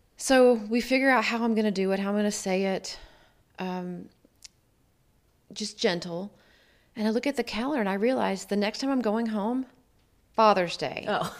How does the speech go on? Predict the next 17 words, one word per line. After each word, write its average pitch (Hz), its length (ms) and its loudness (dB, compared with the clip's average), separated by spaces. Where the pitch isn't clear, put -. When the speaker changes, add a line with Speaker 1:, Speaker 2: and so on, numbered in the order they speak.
Speaker 2:
<laughs> - 160 -20
I 285 60 2
was - 140 -6
gonna 226 200 0
say 190 140 2
his 190 200 -4
birthday. 143 480 -6
Speaker 1:
But 247 400 0
I 233 60 4
wasn't 254 240 2
gonna 269 80 2
be 185 60 6
Speaker 2:
Mm-hmm. - 60 8
Speaker 1:
able 226 100 4
to 233 60 4
go 208 180 0
home 202 480 -4